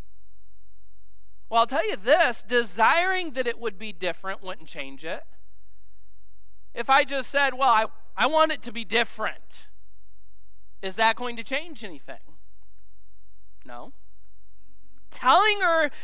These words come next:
that I felt the way I did wouldn't change it. "And Stephanie, you know, I'm just feeling distant from you. I'm feeling cold towards you, and I just wanted you to know." That wouldn't change it.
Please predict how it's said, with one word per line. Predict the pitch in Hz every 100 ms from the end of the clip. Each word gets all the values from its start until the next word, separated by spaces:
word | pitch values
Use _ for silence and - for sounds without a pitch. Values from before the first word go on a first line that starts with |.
| -
that | 208 285
I | 277
felt | - - 339 381 - - -
the | 330
way | 294 269
I | 240
did | 196 208 190 247 - - - - -
wouldn't | 208 262 247
change | - 202 202 214
it. | 240 262 - - - -
"And | 226
Stephanie, | - 285 277 269 247
you | 240
know, | 240
I'm | 240 247
just | 285 240 -
feeling | 226 202 170
distant | 165 175 214 - 233 220
from | - 214
you. | 202
I'm | 214 247
feeling | 233 226 180 160
cold | - 180 202 233 240
towards | 220 220 220 196 180
you, | 190 196 196 208 208 - -
and | 247
I | 240
just | 202 185
wanted | 185 160 139
you | 139
to | 127
know." | 120 107 - - - - - - - - - - - - - - -
That | 277 359
wouldn't | 370 294
change | - 311 403 311
it. | 135 - - -